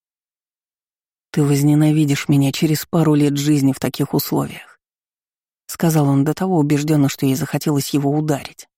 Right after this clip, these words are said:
«Не смей решать за меня», прорычала Диана, теперь тоже встряхнув его руки. «Я для себя все решила. Решай за себя.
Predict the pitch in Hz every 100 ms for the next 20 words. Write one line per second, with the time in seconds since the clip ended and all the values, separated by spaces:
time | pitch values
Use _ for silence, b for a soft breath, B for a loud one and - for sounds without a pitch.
0 | _ _ _ _ _ _ _ _ _ _
1 | _ _ _ _ - 160 151 - - 185
2 | 175 151 175 - 170 147 147 147 147 143
3 | - _ _ _ _ _ - 160 151 151
4 | - 151 135 139 143 151 - _ _ _
5 | _ _ _ - - 190 - 220 196 143
6 | - 156 151 165 139 - 139 147 117 -
7 | - _ _ _ _ _ _ _ 170 165
8 | 151 139 - 143 135 - 156 143 - 143
9 | - _ _ - 160 - 156 139 139 -
10 | 135 -